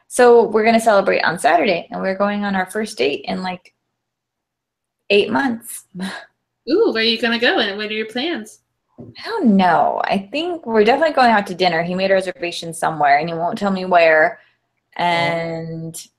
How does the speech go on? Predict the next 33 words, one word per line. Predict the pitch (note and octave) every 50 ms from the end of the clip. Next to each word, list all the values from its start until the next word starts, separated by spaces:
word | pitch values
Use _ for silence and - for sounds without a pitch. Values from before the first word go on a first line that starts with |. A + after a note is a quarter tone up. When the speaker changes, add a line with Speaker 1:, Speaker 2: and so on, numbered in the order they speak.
| _ _ _ _ _ _
Speaker 1:
I | - F3 F3
think | F3 F#3 F3+ F3
it's | F3 -
a | D#3 D#3 -
steakhouse | - G#2 B2 - D#3+ C#3+ D#3+ -
somewhere. | - - - - - - - _ _ _ _ _ _ _ _ _ _ _ _ _ _ _ _ _ _ _ _
And | - F3+ F3+ F3+ F#3 F#3 F#3 F#3 F#3 F#3 F3+
then | F#3 F3+ F3+ F#3 F#3 F3+ F3+ - -
I'm | - F3 F#3 F#3
sure | - - - - G#3 G3+ G3+ G3+ G3 G3+ G3 G3 G3 G3 G3 _ _ _
we'll | - F#3+ F#3
do | F#3 F#3+
something | F#3+ F#3 F#3 F#3 F3+ F3 D#3
afterwards. | - - - - - - - - - - -
I'm | - -
not | - - - -
sure | - - -
what | - - G#1+ - -
it | -
is | - - - -
yet, | - - - - _
though. | - - - - _ _ _ _ _ _ _ _ _ _ _ _ _ _ - - _ _ _ _ _ _ - - -
Speaker 2:
Fun. | - C4+ D#4 E4+ E4 D#4+ F4 F4+ - _ _ _ _ _ -
Speaker 1:
I | G3+ G#3 G#3+
Speaker 2:
That's | G#3
a | B3+
Speaker 1:
checked | B3+ C4+ C4 C4 -
Speaker 2:
good | B3+
Speaker 1:
Hamilton | A#3+ A#3+ A#3 A#3 A3+ A3+ G3+ F#3+ F#3
tickets, | F#3 F3+ E3+ F3 E3+ E3 E3 - -
but | _ - -
they're, | - F3 F3 F3+
like, | F3+ F3 E3+ E3+ - -